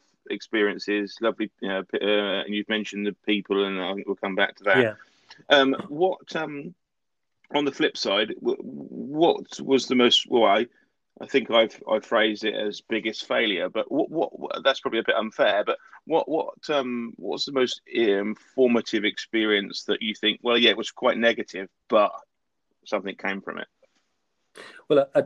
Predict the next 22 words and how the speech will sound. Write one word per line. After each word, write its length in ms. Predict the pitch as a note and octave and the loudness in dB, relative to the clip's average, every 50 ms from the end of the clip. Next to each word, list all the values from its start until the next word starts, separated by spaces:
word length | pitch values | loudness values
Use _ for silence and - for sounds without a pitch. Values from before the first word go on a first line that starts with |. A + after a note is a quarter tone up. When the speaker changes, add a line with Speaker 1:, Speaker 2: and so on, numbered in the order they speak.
| - _ | 0 _
Speaker 2:
I 60 | - B2 | -6 -2
think 240 | - F3 E3 - | 0 0 0 0
it, 120 | D3+ D3 - _ | -2 -4 -4 _
it's 220 | - A#2 - - D3 | -10 -10 -8 -4 -4
a, 300 | C3+ B2 A#2 A#2 A#2+ - - | -2 0 2 0 0 2 0
a 100 | B2+ A#2+ | -2 -2
kind 280 | - _ - B2+ A#2 | -2 _ -6 -4 -4
of 60 | A2 | -2
general 280 | - D3 C#3+ C3+ C3 A2+ | 2 2 2 2 0 -4
point, 300 | - - B2+ A2+ G#2 G2+ | -4 -4 -4 -4 -4 -6
but 120 | - A#2 G#2 | -8 -6 -4
there 120 | A2+ A2 | -4 -4
are 60 | A2+ | -4
lots 240 | A2 A2 A#2 - - | -4 -6 -8 -8 -12
of 120 | A#2 G#2+ G#2+ G#2+ - - | -10 -8 -8 -8 -8 -10
examples 420 | A2 - A#2 A2 G#2 - - G2+ | -10 -8 -8 -10 -10 -12 -12 -12
that 100 | A2 A2 | -12 -12
would 120 | G#2+ G#2 - | -12 -8 -6
go 200 | A2+ A2 A2 G#2+ | -4 -4 -4 -4
there, 160 | G#2+ G#2+ G#2+ | -6 -10 -12
in 100 | A2 A2 | -10 -12
that 140 | A2+ G#2 | -14 -14